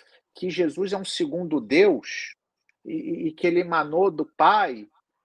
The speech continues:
e que ele, o que de, que emanou do Pai quando, é, o, o, o Pai, o, quer dizer, quando Deus ia criar o mundo, então, pra criar o mundo, ele emanou o, o, o Verbo, e aí o Verbo criou o mundo,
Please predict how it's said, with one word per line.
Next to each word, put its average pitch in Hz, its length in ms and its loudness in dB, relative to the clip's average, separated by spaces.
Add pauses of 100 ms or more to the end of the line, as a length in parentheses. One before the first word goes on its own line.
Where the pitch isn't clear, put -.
(120)
e 160 160 -6
que 185 400 -14
ele, 170 240 -6
o 160 140 -12
que 156 160 -18
de, 156 180 -6
que - 200 -8
emanou 170 340 -4
do 175 80 -4
Pai 180 240 2
quando, 185 540 -4 (200)
é, 156 140 -4
o, 185 60 -8 (280)
o, - 20 -10
o - 40 -10
Pai, 165 380 -2
o, - 80 -14
quer - 120 -10
dizer, 139 160 -6
quando 165 220 -4
Deus 180 300 -2
ia 185 100 4
criar 185 300 2
o 180 80 2
mundo, 196 360 -8
então, 180 300 -10
pra 185 160 -8
criar 185 300 -4
o 190 80 -4
mundo, 185 440 -12 (240)
ele 175 180 -4
emanou 170 600 -4
o, - 160 -18
o, - 220 -14
o - 20 -10
Verbo, 170 640 2
e 175 80 2
aí 180 80 2
o 190 60 2
Verbo 180 320 -6
criou 185 340 0
o 156 60 -4
mundo, 175 600 -4